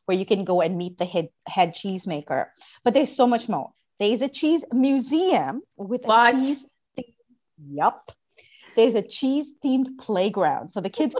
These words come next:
Speaker 1: can go to the playground <laughs> and climb through, like, heads of cheese and go down slides. But then the parents have the museum where you can actually learn about the history of the area,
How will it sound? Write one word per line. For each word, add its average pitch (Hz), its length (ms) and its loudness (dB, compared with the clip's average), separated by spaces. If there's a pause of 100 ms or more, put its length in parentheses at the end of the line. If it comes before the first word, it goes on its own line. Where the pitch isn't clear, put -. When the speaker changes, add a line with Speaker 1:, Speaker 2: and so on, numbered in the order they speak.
(100)
Speaker 1:
can 359 160 4
go 240 160 6
to 240 60 2
the 247 100 -2
playground 196 480 0 (240)
<laughs> 370 960 -4
and 302 200 -4
climb 330 480 -2
through, 320 200 0
like, 202 240 4 (100)
heads 262 280 0
of 269 120 -6
cheese 240 640 0
and 175 140 -4
go 247 160 0
down 311 260 -2
slides. 208 880 -2 (500)
But 240 140 2
then 285 100 2
the 247 80 -2
parents 254 540 0
have 202 140 -8
the 214 80 -4
museum 214 480 -4
where 175 120 -2
you 180 120 -6
can 180 320 -10
actually 226 440 -6
learn 175 360 -2
about 160 260 -8
the 160 80 -14
history 170 460 -10
of 151 140 -12
the 139 120 -8
area, 147 500 -4